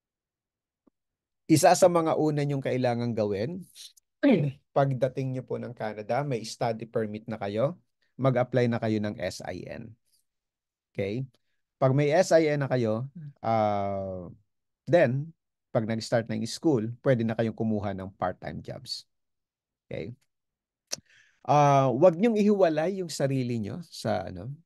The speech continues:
uh, community. Um, madalas makakahanap kayo ng trabaho through network.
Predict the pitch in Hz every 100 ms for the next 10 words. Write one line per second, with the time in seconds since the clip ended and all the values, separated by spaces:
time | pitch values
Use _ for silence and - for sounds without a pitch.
0 | _ 87 101 98 98 101 104 101 - 127
1 | 123 123 131 151 220 _ _ _ _ _
2 | _ 110 113 110 107 104 104 101 101 95
3 | _ - 120 123 131 131 151 165 127 113
4 | 110 110 107 107 107 107 113 107 101 101
5 | 104 98 92 98 107 - 127 117 101 -
6 | 95 95 -